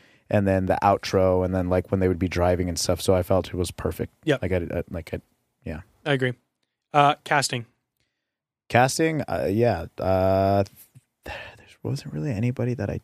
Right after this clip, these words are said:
Speaker 1: didn't really
Speaker 2: No,
Speaker 1: care
Speaker 2: it's a ten for
Speaker 1: for.
Speaker 2: me.
Speaker 1: Yeah, I, I would say nine just because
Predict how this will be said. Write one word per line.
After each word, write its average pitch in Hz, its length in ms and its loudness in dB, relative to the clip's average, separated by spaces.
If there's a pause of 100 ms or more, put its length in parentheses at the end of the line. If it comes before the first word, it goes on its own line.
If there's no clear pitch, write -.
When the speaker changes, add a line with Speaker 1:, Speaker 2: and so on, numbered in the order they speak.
Speaker 1:
didn't 107 220 -2
really 98 220 -2
Speaker 2:
No, 135 100 -2
Speaker 1:
care 127 180 0
Speaker 2:
it's 113 100 4
a 117 40 2
ten 147 180 2
for 120 60 4
Speaker 1:
for. 120 60 4
Speaker 2:
me. 127 260 2 (760)
Speaker 1:
Yeah, 117 380 4
I, 107 200 2 (500)
I 120 120 6
would 156 140 4
say 165 200 2
nine 120 260 4
just 117 140 -2
because 110 300 0